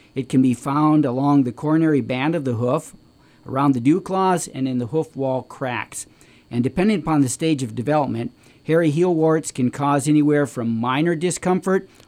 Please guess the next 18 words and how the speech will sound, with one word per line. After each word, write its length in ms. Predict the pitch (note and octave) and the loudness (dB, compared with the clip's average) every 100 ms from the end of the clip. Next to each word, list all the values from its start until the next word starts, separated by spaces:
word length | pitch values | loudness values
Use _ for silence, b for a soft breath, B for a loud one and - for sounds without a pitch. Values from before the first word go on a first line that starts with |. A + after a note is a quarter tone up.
| - | -4
all 160 | C3+ | -2
the 60 | D#3 | 0
way 180 | D3+ C#3+ | 2 2
up 180 | C#3+ - | 0 -6
to 100 | A#2+ | -12
severe 680 | - B2 C3+ D#3 D#3 D#3 - b b | -8 -4 0 2 2 0 -6 b b
and 160 | A#2+ A#2 | -6 0
debilitating 1040 | C3 C3+ C#3+ C#3+ B2+ C#3+ C3+ C3 B2+ B2 - | 0 2 2 0 -2 -2 0 4 4 2 -2
lameness. 720 | B2 C3 C3 A#2 - - - b b b b | -4 2 2 2 -2 -12 -14 b b b b
So 180 | - B2+ | -4 0
obviously 420 | D#3 F3 E3+ D#3+ | 2 0 -2 -2
this 220 | D3 C#3 | -2 -2
has 140 | B2+ | -4
detrimental 540 | A2+ C#3 - B2 C3+ B2 | -4 -4 -4 -6 -4 -4
effects 380 | - C#3 C3 B2 | -6 -8 -6 -10
on 220 | A2+ A#2 | -4 -2
milk 240 | D#3 E3+ | -2 -4
production, 680 | E3+ D#3+ D#3 - D#3+ D3+ C#3+ | -4 -4 -4 -2 0 0 -2